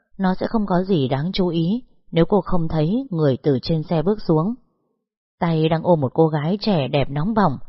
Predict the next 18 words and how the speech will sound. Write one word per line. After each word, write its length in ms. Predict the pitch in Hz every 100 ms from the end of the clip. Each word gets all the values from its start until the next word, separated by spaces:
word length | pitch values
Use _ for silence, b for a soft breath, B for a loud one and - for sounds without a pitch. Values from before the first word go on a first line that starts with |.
| b b b b
mà 120 | 165
đó 160 | 151 156
không 160 | - -
phải 140 | 151
ai 220 | 147 160 160
khác 320 | 226 262 -
lại 140 | 143 -
chính 200 | 156 202
là 80 | 180
ông 160 | 151 143
Chí. 340 | 160 147 214 - _ _ _ _ _ _ -
Đúng 220 | 160 175
là 120 | 233 -
ông 180 | 147 143
ta 140 | 147
mèo 280 | 139 139 117
mỡ 240 | 143 220 -
thật. 180 | 156